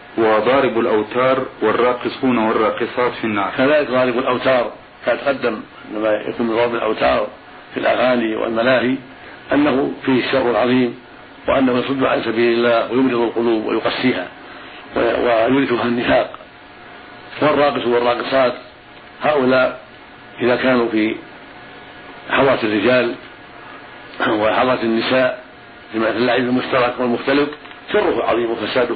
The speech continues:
Speaker 2: كبير، فلا يستغرب أن يتوعدوا بالنار لما يترتب على رقص الرجل بين النساء ورقص المرأة بين الرجال غير محارمها وغير نسائها من الشر الكبير.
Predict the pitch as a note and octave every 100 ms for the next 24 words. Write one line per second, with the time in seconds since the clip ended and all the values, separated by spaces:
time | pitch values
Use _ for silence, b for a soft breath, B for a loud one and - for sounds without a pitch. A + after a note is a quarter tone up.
0 | A2 A#2 A#2+ A#2 - - - - - -
1 | - - - - - - - - - -
2 | - - C3 C#3+ C3 - B2+ A#2 A2+ -
3 | - - - - - - - A#2+ G#2 G#2
4 | B2 A#2+ A2 B2 - - B B B -
5 | B2+ C3+ C#3 A#2+ C3 C3+ C3 C3 C#3+ B2+
6 | - - - - - - C#3 C#3 C3 B2+
7 | C3 - A2+ A2+ A#2+ B2 - A2+ B2 A#2
8 | A#2 - - - - - - B2 B2 A#2+
9 | A#2 B2 C3 B2+ - - - - - B2+
10 | B2+ A#2 B2+ B2+ A2 A#2 A#2+ G#2 G#2 C3+
11 | B2 F2+ - - A#2+ A#2 G#2 G#2+ A#2+ B2
12 | B2 A#2 A2+ A#2 A2+ A#2 A#2 C#3 C3+ A2
13 | B2+ - - - - C3+ B2 C3 A#2 A#2+
14 | A#2 B2+